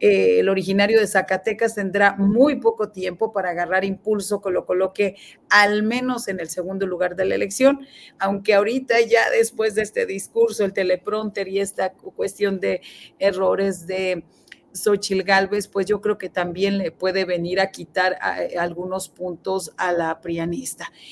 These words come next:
y eso ya es mucho decir con una, con esta débil candidatura.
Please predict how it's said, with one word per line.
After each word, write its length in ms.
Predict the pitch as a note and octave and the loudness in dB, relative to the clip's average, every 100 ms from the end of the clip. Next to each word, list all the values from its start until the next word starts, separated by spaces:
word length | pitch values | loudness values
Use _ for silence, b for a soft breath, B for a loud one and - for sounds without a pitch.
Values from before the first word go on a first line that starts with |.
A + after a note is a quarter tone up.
| B | B
y 120 | - G3+ | 4 4
eso 200 | G3 G#3 | 6 2
ya 200 | G3+ G3 | 4 4
es 120 | F3+ | 2
mucho 360 | G3 G3 G3+ | -2 0 0
decir 340 | F#3+ F3+ G3 F#3+ | 0 0 -2 -2
con 160 | G3+ | -4
una, 480 | F3+ F#3 F#3+ F#3 - | -4 -2 0 0 -2
con 180 | F#3 F#3 | -2 -2
esta 560 | F#3 G3 F#3+ E3 E3 - _ _ _ | -2 2 2 2 -4 -8 _ _ _
débil 320 | F3 F#3 E3+ | -4 -2 -2
candidatura. 720 | F3+ E3+ D#3+ D#3 F3+ F3+ - | -2 0 0 -2 -2 -4 -4